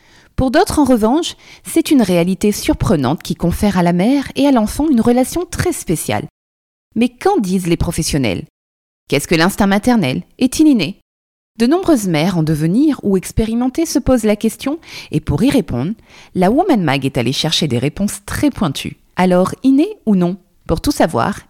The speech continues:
écoutez et lisez ce qui va suivre. L'instinct maternel, qu'est-ce que c'est exactement ? L'instinct maternel est une notion très complexe qui divise les professionnels. Selon l'anthropologue Françoise Héritier par exemple,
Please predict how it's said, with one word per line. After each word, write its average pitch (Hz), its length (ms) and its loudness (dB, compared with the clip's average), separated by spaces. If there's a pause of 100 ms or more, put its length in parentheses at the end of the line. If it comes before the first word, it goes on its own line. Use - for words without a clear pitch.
écoutez 269 560 -2
et 254 100 2
lisez 214 340 2
ce - 120 -4
qui - 160 -4
va 147 100 2
suivre. 143 440 -10 (680)
L'instinct 285 340 2
maternel, 151 540 0 (180)
qu'est-ce - 260 -2
que - 140 -2
c'est - 380 -2
exactement ? 135 800 -2 (580)
L'instinct 175 320 2
maternel 233 420 4
est 262 160 -2
une 240 60 2
notion 247 260 2
très 269 220 0
complexe 196 440 -2
qui - 140 -12
divise 151 320 -2
les 147 80 2
professionnels. 160 640 -2 (560)
Selon 202 300 4
l'anthropologue 233 680 2
Françoise 233 600 0 (100)
Héritier 202 400 -2
par 117 160 -4
exemple, 190 480 -2